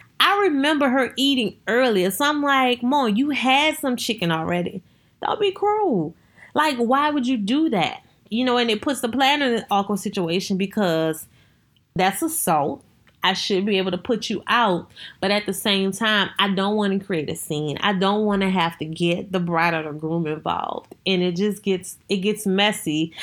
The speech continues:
'cause, of course, the person will deny it. And then you have to just kinda move on from it. But it's just not cool,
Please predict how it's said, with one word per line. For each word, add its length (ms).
'cause, 140
of 160
course, 260
the 100
person 460
will 140
deny 520
it. 380
And 140
then 80
you 140
have 240
to 80
just 220
kinda 280
move 300
on 260
from 320
it. 220
But 580
it's 280
just 200
not 300
cool, 420